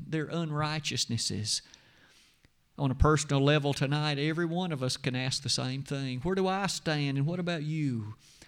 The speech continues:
Does God look with favor upon you this very night?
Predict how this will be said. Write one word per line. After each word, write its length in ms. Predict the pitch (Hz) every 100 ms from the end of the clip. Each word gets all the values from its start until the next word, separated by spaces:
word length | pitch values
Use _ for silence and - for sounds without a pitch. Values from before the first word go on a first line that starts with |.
| - - _ _ _
Does 160 | 139 117
God 360 | 131 165 180
look 180 | 156 170
with 140 | 139 -
favor 500 | 151 143 170 160 151
upon 300 | 160 151 156
you 140 | 160
this 160 | 151 147
very 280 | 151 147
night? 540 | 131 131 139 151 160